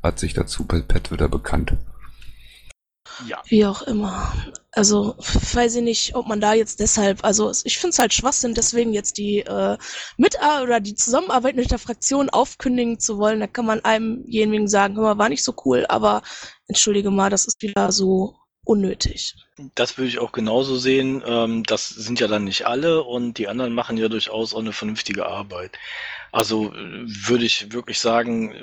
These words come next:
Speaker 2: wenn da irgendwas ist, womit man eben nicht arbeiten will, dann tut man's eben nicht und dann, äh, spricht man eben mit den anderen. Es gibt da genügend, die, ähm,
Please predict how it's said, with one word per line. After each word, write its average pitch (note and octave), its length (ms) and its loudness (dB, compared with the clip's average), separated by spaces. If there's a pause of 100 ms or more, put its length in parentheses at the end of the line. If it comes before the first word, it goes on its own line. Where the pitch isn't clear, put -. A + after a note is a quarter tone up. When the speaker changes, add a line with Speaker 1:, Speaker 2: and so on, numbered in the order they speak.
Speaker 2:
wenn A2+ 680 -2
da A#2 160 2
irgendwas A#2 480 0
ist, - 260 -2
womit A2+ 280 0
man A2+ 180 0
eben A2 200 -2
nicht A#2+ 260 2
arbeiten B2+ 400 -4
will, A#2+ 60 -4
dann G#2+ 180 -8
tut C3 200 -12
man's C3+ 220 -10
eben C3+ 240 -6
nicht C3+ 300 -2 (420)
und A#2 320 2
dann, A2 320 0
äh, G#2+ 180 -2
spricht - 280 -4
man A#2+ 120 -4
eben A2 200 -4
mit A2 140 -2
den G2 120 0
anderen. F#2+ 520 -2
Es F#2+ 200 -10
gibt - 180 -4
da A2 180 4
genügend, G#2+ 640 -6
die, G#2+ 240 0
ähm, G2+ 560 -2